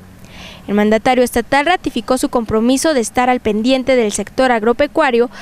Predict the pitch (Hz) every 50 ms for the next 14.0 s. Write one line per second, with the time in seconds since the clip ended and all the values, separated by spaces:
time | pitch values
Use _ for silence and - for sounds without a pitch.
0 | - - - 294 311 302 - - 349 349 302 285 226 226 233 233 226 226 214 208
1 | 208 - 254 247 240 254 262 294 - - - - 220 196 - - 269 294 320 330
2 | - 339 320 339 330 - - - 320 285 277 - - - 214 202 - 262 254 247
3 | 240 285 294 311 302 277 - 233 208 208 208 214 220 220 202 - 220 214 - 285
4 | 302 262 240 202 - - - - - - - - - - 226 214 - 220 214 -
5 | 240 226 220 247 269 294 294 302 320 - - - - 370 359 - 320 277 262 254
6 | 254 254 - 254 226 226 214 208 - 233 - - - 214 220 226 226 226 208 -
7 | 269 269 - - - 226 233 277 339 320 - - 254 233 220 214 226 233 240 277
8 | 330 320 - 302 254 220 - 233 233 233 220 247 247 226 - - 285 311 294 254
9 | 220 208 - - 240 - - 285 311 - - - 214 220 202 190 190 208 226 233
10 | 240 240 240 240 240 240 214 190 175 202 202 - - - - - - - - -
11 | - - - - - - 226 208 226 226 208 240 240 240 233 - 269 269 254 285
12 | 320 320 - 294 247 220 214 214 220 233 247 269 - - - 226 208 220 - -
13 | 294 294 294 277 - - 233 214 196 185 190 - 262 254 254 240 - - -